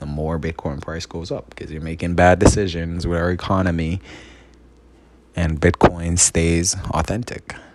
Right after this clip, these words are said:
stays to what it was meant to do, store value, and not just randomly copy and print up, makes the value of the Bitcoin goes down.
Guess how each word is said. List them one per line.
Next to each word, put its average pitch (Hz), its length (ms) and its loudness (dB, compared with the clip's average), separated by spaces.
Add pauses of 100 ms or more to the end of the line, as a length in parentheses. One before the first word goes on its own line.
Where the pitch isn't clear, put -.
(100)
stays 80 420 -2
to - 140 -12
what 82 240 -6
it 80 120 -6
was 80 160 -12
meant 80 220 -12
to 90 100 -14
do, 82 220 -12
store 82 380 -4
value, 80 580 4 (460)
and 80 120 -2
not 76 420 0 (260)
just - 440 -4
randomly 80 520 2
copy 76 720 0
and 80 180 -8
print 85 220 -8
up, - 320 -10 (720)
makes 78 360 -6
the 85 100 -8
value 80 520 -6
of 78 220 -12
the 78 100 -8
Bitcoin 76 540 -8
goes 76 240 -8
down. 82 300 -8